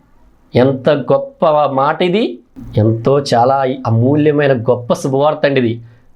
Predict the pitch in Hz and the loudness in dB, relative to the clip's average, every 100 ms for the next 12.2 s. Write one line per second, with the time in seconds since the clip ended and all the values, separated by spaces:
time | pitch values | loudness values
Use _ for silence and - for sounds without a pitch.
0 | - 113 107 123 127 139 160 160 160 151 | -2 0 2 2 2 2 2 2 2 2
1 | 127 123 - 143 143 - 139 175 175 175 | 0 0 0 2 4 4 4 2 2 2
2 | 143 135 143 113 120 131 113 113 135 139 | 2 0 -2 0 2 2 2 2 4 4
3 | 135 123 120 135 120 143 - - 113 117 | 4 2 2 4 4 2 -2 -2 0 0
4 | - 123 120 131 127 123 113 110 - - | 2 2 2 2 4 4 2 -2 -6 -20
5 | _ _ _ _ _ _ - 117 127 131 | _ _ _ _ _ _ -2 2 4 4
6 | 131 131 127 127 120 123 127 135 135 123 | 4 4 2 4 4 4 2 2 4 4
7 | 123 143 - - _ _ _ _ - 123 | 4 2 -4 -20 _ _ _ _ 2 4
8 | 120 127 123 135 113 120 120 139 143 135 | 6 4 2 0 0 0 0 0 2 0
9 | 139 123 107 127 123 135 156 160 143 135 | 0 -2 0 0 2 2 0 -2 0 2
10 | 131 131 131 127 120 110 104 - 120 120 | 2 0 2 2 2 0 -4 -2 2 4
11 | 120 127 147 143 143 135 131 123 123 143 | 4 2 2 2 2 2 0 0 0 0
12 | 139 135 | 0 -2